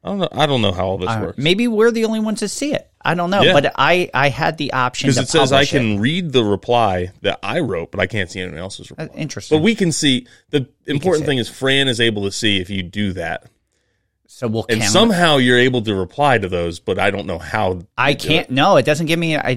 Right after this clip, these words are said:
Speaker 2: it gives me the option to publish but not reply.
Speaker 1: Huh. Interesting.
Speaker 2: Publish, delete, or that's it.
Speaker 1: All right. Yeah, but I think yes, we'll, we'll
Speaker 2: Okay.
Speaker 1: do that.
Speaker 2: All right.
Speaker 1: But it's gotta be.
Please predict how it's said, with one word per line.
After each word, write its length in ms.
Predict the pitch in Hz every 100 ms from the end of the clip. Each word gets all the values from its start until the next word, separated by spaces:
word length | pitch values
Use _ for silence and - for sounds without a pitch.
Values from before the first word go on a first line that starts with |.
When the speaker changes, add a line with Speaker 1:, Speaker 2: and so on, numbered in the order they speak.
| -
Speaker 2:
it 100 | 127
gives 220 | 147 131
me 160 | 139 127
the 120 | -
option 340 | 120 - 123
to 60 | 107
publish 480 | - 139 113 95 -
but 160 | 101
not 220 | 101 101
reply. 280 | - 90 -
Speaker 1:
Huh. 140 | 165 104 _ _ _ -
Interesting. 540 | 139 - 92 101 98 _
Speaker 2:
Publish, 420 | 160 170 190 -
delete, 420 | 165 135 123 117 _ _ _ _ _ _
or 460 | 123 113 104 98 98 _ _
that's 180 | - 95
it. 140 | - - -
Speaker 1:
All 160 | 82 226
right. 180 | 214 - _ _ _ _ _ _ _
Yeah, 240 | 160 95 -
but 140 | - 127
I 100 | 139
think 240 | 143 135
yes, 340 | 110 82 - -
we'll, 300 | 98 98 95
we'll 180 | 95 123
Speaker 2:
Okay. 280 | 180 101 80
Speaker 1:
do 160 | 110
that. 200 | 104 104
Speaker 2:
All 80 | 113
right. 100 | 95
Speaker 1:
But 100 | 113
it's 120 | 113
gotta 340 | - 147 170 156
be. 480 | 139 131 127 120